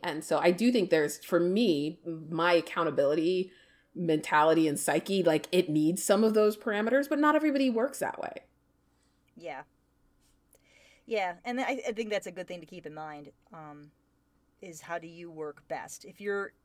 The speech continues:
Speaker 2: i-, if you are so scared about making a living that it's gonna lock you up completely, then, you know, get a day job,
Speaker 1: Right.
Speaker 2: you know, or wa-, wait some tables or something. That's, it, I think you just have to find what,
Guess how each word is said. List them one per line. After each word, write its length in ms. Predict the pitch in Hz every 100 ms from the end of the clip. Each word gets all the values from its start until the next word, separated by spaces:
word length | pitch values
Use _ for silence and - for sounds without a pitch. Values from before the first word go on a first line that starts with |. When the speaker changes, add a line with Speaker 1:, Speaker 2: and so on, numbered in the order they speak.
| -
Speaker 2:
i-, 120 | 226 -
if 160 | 233
you 160 | 240 262
are 100 | 220
so 220 | 214 226
scared 420 | 240 - 233 190 175
about 300 | 170 165 - _ _ _ _ _ 196
making 260 | 214 220 202
a 20 |
living 440 | 214 196 170 165 - _ _ _ _ _
that 220 | 175 170 -
it's 160 | 196 -
gonna 240 | 196 165 - _
lock 360 | 175 180 208 -
you 160 | 190
up 120 | 190 -
completely, 640 | 175 220 240 170 160 160 - _ _ _
then, 160 | 185 214
you 100 | 240
know, 200 | 160 165 _ _ _ _ _ _ _ -
get 100 | 277
a 60 |
day 180 | 226 320
job, 80 | 196
Speaker 1:
Right. 200 | 170 -
Speaker 2:
you 60 | 160
know, 140 | 156
or 320 | 160 160 156 - _ _ _ _
wa-, 200 | 196 190
wait 200 | 202 220
some 80 | 220
tables 320 | 277 330 202
or 60 | 160
something. 320 | 160 156 160 - _ _ _ _ _ _
That's, 340 | 214 214 - -
it, 120 | 214 _ _ -
I 60 |
think 160 | 233 269
you 80 | 254
just 140 | 247
have 80 | 285
to 60 | 190
find 320 | - 202 202
what, 380 | 180 - -